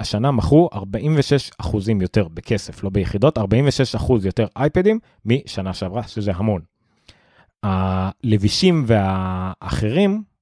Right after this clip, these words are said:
דלקת על זה, כן? הלבישים והאחרים, אה,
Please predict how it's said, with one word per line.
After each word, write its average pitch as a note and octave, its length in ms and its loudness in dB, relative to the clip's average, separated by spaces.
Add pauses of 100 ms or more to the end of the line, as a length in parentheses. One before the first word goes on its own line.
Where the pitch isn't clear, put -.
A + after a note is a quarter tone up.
(200)
דלקת F#3 300 -6
על E3 60 -6
זה, E3 100 -8
כן? D#3+ 140 0 (400)
הלבישים A2 1000 2
והאחרים, B2 680 2
אה, - 60 -12